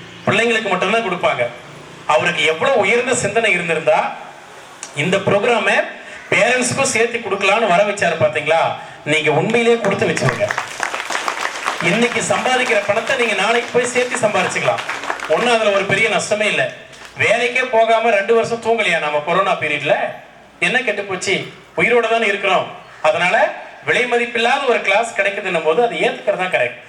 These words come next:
எனக்கு உங்க மேல பெருமையா இருக்கு. ஒரே ஒரு டைம் செல் டிஸ்டர்ப் பண்ணுச்சு, சொன்னதுக்கு அப்புறமா இது வரைக்கும் செல்போன்ல இருந்து ஒரு சின்ன காலிங் சவுண்டு கூட வரல. உண்மையிலேயே எனக்கு புல்லு அரிக்குது. நீங்க எல்லாம் கொடுத்து வச்சவங்க, இவங்களுக்கு பிள்ளையா பிறக்கிறதுக்கு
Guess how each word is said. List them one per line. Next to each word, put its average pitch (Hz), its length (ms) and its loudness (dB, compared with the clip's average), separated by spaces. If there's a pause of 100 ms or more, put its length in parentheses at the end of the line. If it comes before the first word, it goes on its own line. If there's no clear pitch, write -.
(140)
எனக்கு 196 280 0
உங்க 180 120 0
மேல 226 200 2
பெருமையா 240 440 2
இருக்கு. - 240 -4 (640)
ஒரே 170 260 2
ஒரு 262 220 2
டைம் 220 200 0
செல் 214 260 -2
டிஸ்டர்ப் 190 340 -4
பண்ணுச்சு, 175 320 -2 (680)
சொன்னதுக்கு 240 460 0
அப்புறமா 165 340 0 (460)
இது 160 180 0
வரைக்கும் 240 400 0 (220)
செல்போன்ல 233 520 0
இருந்து 214 220 0
ஒரு 220 200 2
சின்ன 262 340 0 (160)
காலிங் 220 460 2
சவுண்டு 226 280 2
கூட 208 160 2
வரல. 139 260 2 (380)
உண்மையிலேயே 214 380 2
எனக்கு 185 180 -4
புல்லு 220 280 0
அரிக்குது. 175 340 0 (560)
நீங்க 160 260 2
எல்லாம் 240 240 0
கொடுத்து 233 320 0
வச்சவங்க, 196 400 2 (640)
இவங்களுக்கு 208 460 0
பிள்ளையா 214 260 4
பிறக்கிறதுக்கு 180 600 -2